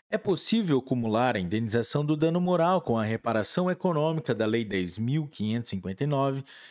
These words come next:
de dois mil e dois. Súmula seiscentos e quarenta e sete.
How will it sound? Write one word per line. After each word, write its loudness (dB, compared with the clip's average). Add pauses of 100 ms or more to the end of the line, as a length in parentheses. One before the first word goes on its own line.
(120)
de -6
dois 0
mil 0
e 0
dois. -2 (640)
Súmula 0
seiscentos 0
e -2
quarenta 0
e 0
sete. -4